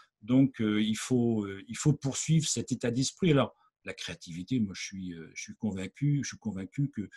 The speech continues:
que vous en faites tous les jours, hein. On est tous comme Monsieur Jourdain, euh, euh, dans Le Bourgeois Gentilhomme, on fait de la prose sans le savoir. Et bien, la créativité également. Et ne croyez pas que,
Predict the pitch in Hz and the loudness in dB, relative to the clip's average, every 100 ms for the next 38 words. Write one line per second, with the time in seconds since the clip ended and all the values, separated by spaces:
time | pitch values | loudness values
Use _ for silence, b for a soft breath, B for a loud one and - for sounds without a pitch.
0 | B - 90 101 95 92 120 - 101 110 | B -14 -8 -8 -8 -8 -10 -10 -6 -2
1 | 143 185 123 110 113 98 95 92 120 - | 0 2 0 0 -2 -6 -8 -8 -10 -8
2 | 107 98 95 - 101 98 104 104 131 131 | -8 -8 -8 -8 -6 -4 -4 0 2 2
3 | 117 98 92 _ B B B B _ - | 2 -2 -8 _ B B B B _ -12
4 | 95 92 104 98 107 101 101 98 - 110 | -8 -4 -4 -4 -4 -2 -4 -4 -4 0
5 | 143 120 107 107 113 - 160 151 127 - | 4 4 2 2 2 2 2 4 2 2
6 | 120 104 87 87 90 98 101 127 113 98 | 0 0 -2 -6 -6 -4 -4 2 2 0
7 | - 117 110 110 185 156 143 113 117 - | -6 -2 -2 0 2 6 6 6 2 -8
8 | B B B B - 131 175 - 196 190 | B B B B 2 6 6 4 0 0
9 | 170 240 233 160 147 | 2 2 2 0 0